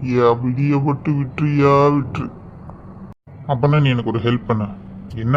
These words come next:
பண்றேன்னு கேட்டீங்கன்னா, அந்த சுனிதா பொண்ணையை நான் வந்து கரெக்ட் பண்றதுக்கு நீ ஹெல்ப் பண்ணு. நான் உன் மினி பக்கம் போகவே மாட்டேன் ராசா. ஓகே, டீல் இஸ் a டீல்.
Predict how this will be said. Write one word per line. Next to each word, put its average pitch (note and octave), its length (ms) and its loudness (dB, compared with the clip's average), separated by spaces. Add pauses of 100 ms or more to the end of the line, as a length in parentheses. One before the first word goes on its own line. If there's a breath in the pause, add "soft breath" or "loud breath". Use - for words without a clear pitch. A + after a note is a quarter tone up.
(100)
பண்றேன்னு G#2+ 360 -2
கேட்டீங்கன்னா, G2+ 320 -4 (100)
அந்த A2 200 -6
சுனிதா C#3+ 320 2 (140)
பொண்ணையை A2 280 -4
நான் G2+ 200 -2
வந்து G#2+ 180 -4 (400 loud breath)
கரெக்ட் B2+ 260 2
பண்றதுக்கு A#2+ 340 0
நீ A#2+ 120 0
ஹெல்ப் B2+ 260 -2
பண்ணு. B2 180 0 (120)
நான் E3+ 180 4
உன் D3+ 140 6
மினி D#3+ 240 6
பக்கம் D#3+ 260 -4
போகவே B2 380 2 (380)
மாட்டேன் A2 260 -2
ராசா. G2+ 240 -6 (180)
ஓகே, D#3 240 -2 (160)
டீல் D3 220 2
இஸ் D3 160 -4
a - 80 2
டீல். F3 260 2